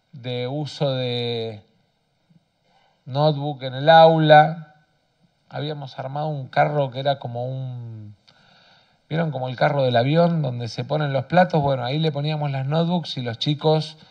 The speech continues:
digamos, iban teniendo sus notebooks en cada aula en las escuelas. Y un día vino un intendente de,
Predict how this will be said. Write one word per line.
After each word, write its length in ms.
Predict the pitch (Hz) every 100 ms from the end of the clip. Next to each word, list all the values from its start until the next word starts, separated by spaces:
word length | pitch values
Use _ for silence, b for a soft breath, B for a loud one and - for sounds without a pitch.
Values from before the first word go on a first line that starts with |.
| b b b
digamos, 320 | 135 123 120 156
iban 180 | 147 131
teniendo 380 | 135 147 151
sus 240 | 135 151 131
notebooks 640 | 147 160 156 170 160 - b b b b -
en 120 | 127
cada 380 | 139 143 139 143
aula 300 | 147 156 135
en 200 | 127 120
las 240 | 117 107
escuelas. 720 | 120 - 117 107 104 - - b b b b b b b -
Y 40 |
un 100 | -
día 240 | 262 247 220
vino 800 | 202 202 196 175 160 139 131 b b b _ _ _
un 160 | 202 156
intendente 640 | 156 139 143 170 175 147
de, 600 | 131 120 113 110 107 101